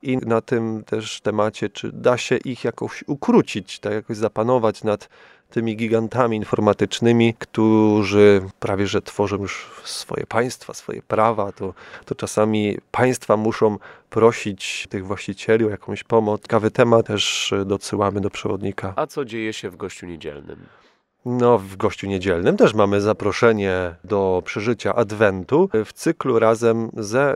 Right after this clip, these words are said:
Speaker 1: świętym Franciszkiem z Asyżu. A dlaczego ten Franciszek? Skąd on się tutaj wziął nagle? Otóż, drodzy państwo, stąd, że mija właśnie osiemset lat od powstania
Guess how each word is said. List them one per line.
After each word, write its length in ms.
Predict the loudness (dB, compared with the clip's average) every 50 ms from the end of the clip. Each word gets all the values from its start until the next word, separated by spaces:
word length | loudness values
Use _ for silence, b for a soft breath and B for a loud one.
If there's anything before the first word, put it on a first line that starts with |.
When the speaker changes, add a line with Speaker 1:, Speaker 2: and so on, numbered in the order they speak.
| -4 -6
Speaker 1:
świętym 520 | -8 -2 0 0 0 2 0 0 -2 -2
Franciszkiem 760 | -2 -2 -2 -2 -2 -2 -4 -4 -4 -4 -2 -2 0 0 -2
z 140 | -4 -6 -6 -6
Asyżu. 420 | -6 -6 -4 -4 -4 -2 -2 -4
A 60 | -4 -2 -4
dlaczego 380 | -4 0 2 2 2 2 2
ten 180 | 2 2 2 2
Franciszek? 840 | 2 2 2 2 4 0 -4 -4 -6 -8 -8 -6 -6 -6 -6 -6 -10 -14 _
Skąd 320 | -14 -10 -4 -2 0 0 0
on 60 | 0
się 160 | 0 -2 -2
tutaj 340 | -2 -4 -6 -4 -2 -2 -2
wziął 320 | 0 2 4 6 6 6
nagle? 380 | 4 2 -2 0 2 2 2 2 0 -4 -4
Otóż, 300 | -4 -4 -2 -4 -4 -4
drodzy 300 | -2 -4 -2 -2 -2 -2
państwo, 400 | -2 -2 -2 -2 -4 -4 -4 -4
stąd, 380 | -4 -4 -6 -4 -4 -4 -4 -6
że 300 | -6 -2 -2 -2 -2 -2 -4 _ -10
mija 380 | -6 -4 -4 -2 -2 -2 -2 -2
właśnie 400 | -4 -6 -6 -6 -6 -6 -6 -6
osiemset 680 | -6 -8 -10 -4 -2 -2 -2 -2 -4 -6 -6 -6 -6 -6
lat 280 | -8 -8 -8 -8 -10 -16 -14 -12
od 180 | -12 -12 -12 -8
powstania 840 | _ -6 -6 -6 -8 -12 -10 -8 -8 -6 -4 -2 -2 -2 -2 -2